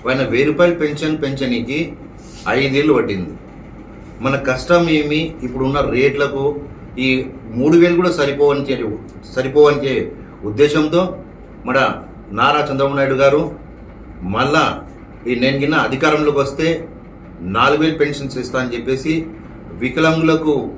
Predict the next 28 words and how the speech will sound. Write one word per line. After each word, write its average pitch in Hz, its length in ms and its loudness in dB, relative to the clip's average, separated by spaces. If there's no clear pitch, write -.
మూడు 131 240 0
వేలకు 156 220 2
ఉన్న 151 120 0
పెన్షన్స్ 139 600 -4
ఆరు 120 180 0
వేలు 135 200 4
చేస్తా 123 240 -2
అని 120 120 -4
చెప్పేసి, 120 420 -4
అలాగే, 143 560 2
ఆ, 123 40 2
డిజబిలిటీ 175 500 4
నైంటీ 151 340 2
పర్సెంట్ 151 320 0
ఉన్న 143 140 -2
వాళ్లకు 139 640 0
పది 123 180 0
వేలు, 151 260 4
పదహైదు 135 340 0
వేలు 139 200 2
ఇస్తామని 123 440 -2
చెప్పి 107 220 -2
చెప్పిన 131 240 -2
మాట 120 300 2
ఈరోజు 147 540 4
మనం 110 400 -2
నిలబెట్టుకున్నాం. 120 580 0
ఈరోజు 175 680 4